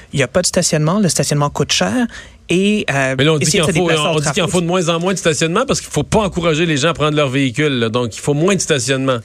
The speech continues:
Speaker 1: Et je suis certain que les commerçants du plateau Mont-Royal accueillent ça avec tout autant de joie qu'ils l'ont accueilli autrefois.
Speaker 2: Ouais.
Speaker 1: Et sinon, l'autre enjeu, je vous dirais, c'est un enjeu de taxation. Montréal est une des villes qui taxe le plus ses commerçants. Et malheureusement, d'emblée,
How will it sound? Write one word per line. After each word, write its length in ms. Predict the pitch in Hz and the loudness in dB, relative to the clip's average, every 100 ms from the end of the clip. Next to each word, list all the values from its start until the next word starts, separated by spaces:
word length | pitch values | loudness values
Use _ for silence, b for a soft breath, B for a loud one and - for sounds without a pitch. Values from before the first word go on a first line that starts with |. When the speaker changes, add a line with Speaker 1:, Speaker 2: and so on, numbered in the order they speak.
| - | -2
Speaker 1:
Et 40 | |
je 60 | 160 | -2
suis 80 | - | 0
certain 320 | 156 131 165 | 0 0 -2
que 80 | - | -2
les 80 | 139 | -2
commerçants 380 | 139 127 156 | 0 0 0
du 160 | 147 - | -2 -2
plateau 260 | - 135 151 | -2 0 0
Mont-Royal 480 | 127 120 127 156 - | 0 0 0 -2 -2
accueillent 320 | 139 143 127 | -2 0 0
ça 260 | - 165 | 0 0
avec 480 | 165 139 131 131 - - - | 0 -2 0 -2 -4 -6 -2
tout 240 | 262 240 | 0 2
autant 320 | 185 151 175 165 | 0 0 0 2
de 120 | 147 | 0
joie 280 | 139 147 165 | 2 0 0
qu'ils 140 | 143 | 0
l'ont 80 | 131 | -2
accueilli 260 | 123 127 | 0 -2
autrefois. 420 | 135 - 135 - - B B B - | -2 0 -2 -2 -6 B B B -2
Speaker 2:
Ouais. 160 | 98 | 0
Speaker 1:
Et 40 | 196 | 0
sinon, 320 | - 160 202 | 0 0 0
l'autre 280 | 180 190 - | 0 -2 -2
enjeu, 320 | 135 127 202 | -2 0 -2
je 100 | 240 | -2
vous 60 | 143 | 0
dirais, 280 | 139 180 | 0 0
c'est 120 | 220 147 | 0 0
un 60 | |
enjeu 200 | 139 160 | 0 0
de 40 | - | -2
taxation. 560 | 151 - 135 - - B B B | -4 -2 -4 -4 -6 B B B
Montréal 320 | 156 151 175 208 | -2 0 0 -2
est 140 | - | 0
une 60 | 196 | 2
des 120 | 156 | 2
villes 220 | 160 185 | 0 0
qui 80 | - | -2
taxe 280 | 170 - 151 | -4 -4 -6
le 80 | |
plus 260 | 139 - 233 | -4 -2 -2
ses 180 | - 175 | 0 -2
commerçants. 420 | 156 135 - 220 B B B B B B 170 | 0 0 0 -2 B B B B B B -2
Et 100 | 160 | 0
malheureusement, 680 | 165 165 160 143 151 196 214 | 2 0 0 2 2 2 2
d'emblée, 580 | 160 170 160 139 185 | 0 0 0 -2 -2